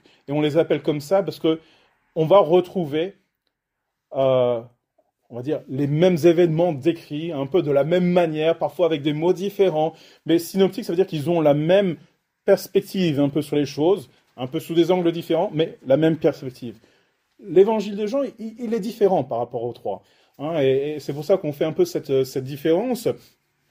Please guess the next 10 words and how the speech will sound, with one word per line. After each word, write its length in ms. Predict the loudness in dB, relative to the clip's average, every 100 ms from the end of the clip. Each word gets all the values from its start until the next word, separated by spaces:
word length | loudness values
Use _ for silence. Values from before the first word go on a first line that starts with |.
| -20 _
par 140 | 0 2
rapport 320 | 2 2 4
aux, 240 | 2 0
aux 60 | -4
évangiles. 640 | -2 -4 -4 -4 -4 -4 -6 _ -20 -20 _ -6
Mais 420 | 2 6 6 4 _ _ _ _ _ _ _ -18 -16 -4
la 100 | -2
première 400 | -2 -4 -2 -2
fois 240 | 0 0 2
que 340 | 2 2